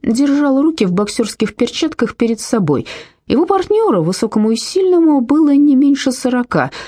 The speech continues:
Он осыпал противника быстрыми ударами, точными и экономными. Молодой боксёр изо всех сил сдерживал его натиск, словно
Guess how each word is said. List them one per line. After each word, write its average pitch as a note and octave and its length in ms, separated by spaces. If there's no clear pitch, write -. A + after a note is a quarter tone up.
Он F3 140
осыпал A#3+ 360
противника C#4 720
быстрыми F3+ 520
ударами, B3+ 720
точными C4 720
и A#3+ 220
экономными. C#3+ 680
Молодой F#3 360
боксёр C4 540
изо D4+ 140
всех A#3+ 260
сил C#4+ 320
сдерживал A3+ 640
его D#3 160
натиск, C#3 500
словно E3 400